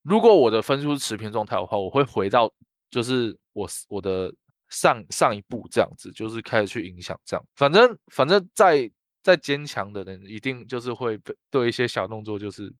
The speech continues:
有反应的，因为大家对武术的憧憬就是它是一个融入性很高的，的一个活动这样子，就是武-，武术嘛，可以从这个心理的弱区下手。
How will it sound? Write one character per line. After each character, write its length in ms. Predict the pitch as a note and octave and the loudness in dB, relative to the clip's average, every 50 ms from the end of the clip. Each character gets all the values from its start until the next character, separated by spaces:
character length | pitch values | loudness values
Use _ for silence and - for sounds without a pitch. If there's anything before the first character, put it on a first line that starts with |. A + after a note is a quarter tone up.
| _ _ | _ _
有 200 | - A#2+ A2 B2+ | 0 2 2 2
反 240 | C3+ - G#2 D#2+ F#2 | 4 2 0 0 -2
应 100 | A#2 A#2+ | -6 -8
的， 160 | A2 E2 E2+ | -8 -6 -6
因 140 | G2+ A2 A#2+ | -4 -2 0
为 180 | B2 B2 B2 - _ _ _ _ - | 0 0 -2 -4 _ _ _ _ 4
大 60 | B2+ | 4
家 80 | B2+ B2+ | 4 4
对 160 | C#3+ C3+ B2 | 4 4 2
武 120 | G#2+ G2+ | 2 0
术 200 | F#2+ - B2+ A#2 | -2 -2 0 0
的 40 | G#2+ | 0
憧 200 | G2+ - G2+ A2+ | 0 -4 -10 -12
憬 120 | A2+ G#2 - | -14 -16 -14
就 160 | G2 G#2 G#2 G2+ | -10 -8 -8 -8
是 280 | G2 G2+ G2 F#2 F2+ - _ _ | -8 -10 -12 -12 -14 -20 _ _
它 120 | _ - A2 | _ -2 0
是 120 | - - | 0 -2
一 60 | A#2 | -4
个 260 | A2 A#2 A2+ G2+ F2+ - _ _ _ _ | -2 -2 -2 -2 -2 -6 _ _ _ _
融 180 | G#2+ G2+ G2 | -6 -4 -4
入 60 | G#2 | -4
性 180 | G#2 - A#2+ G#2 | -6 -8 -10 -10
很 180 | - G2+ E2+ F2 | -10 -12 -16 -8
高 280 | _ - G2 F#2+ G2 F#2+ | _ 2 4 4 4 0
的， 240 | F#2+ F#2+ F2+ - - _ _ _ _ | -4 -8 -10 -12 -16 _ _ _ _
的 420 | - A2 G#2 G#2 G2+ G#2 G2+ G2+ | 2 4 4 4 4 2 -2 -4
一 80 | F2+ A2 A2+ | -6 -8 -4
个 280 | - G#2+ G2 F#2+ F#2+ | -2 -2 -2 -2 -2
活 240 | - - F#2 F2+ F2+ | -4 -6 -8 -8 -6
动 240 | G#2+ A#2 G2+ F#2 F2+ | -6 -6 -6 -6 -6
这 80 | F2 G2 | -4 -4
样 160 | F#2 F2 F#2 | -4 -4 -6
子， 160 | - _ - - - - | -12 _ -20 -20 -16 -10
就 100 | - G2 | -10 -8
是 160 | F#2 G2+ F#2+ | -8 -8 -8
武-， 260 | C#2+ E2 G2+ F#2 F#2+ F#2+ _ _ _ _ _ | -8 -10 -12 -12 -14 -16 _ _ _ _ _
武 160 | - G#2+ F2 | -10 -8 -8
术 220 | - - C3 A#2 F#2+ | -4 -4 -4 -4 -4
嘛， 180 | F2 E2 - - _ | -6 -10 -14 -18 _
可 160 | - - E3+ | 0 2 4
以 60 | D#3+ C3+ | 4 4
从 220 | - B2+ A2+ A#2 | 2 0 0 0
这 80 | C3 B2+ | 2 2
个 80 | B2 | 2
心 260 | A2+ - - A#2+ A#2+ | 2 2 -2 -6 -6
理 160 | B2 G#2+ F#2+ F2+ | -4 -6 -4 -4
的 100 | F#2 F2+ | -4 -6
弱 240 | F#2+ G#2 A#2+ G#2+ | -2 2 2 2
区 220 | G2 - - G2 F#2+ | 2 0 -4 -10 -6
下 180 | F#2 G#2 F2+ - - | -4 -4 -4 -4 -6
手。 180 | - - F2 | -12 -16 -18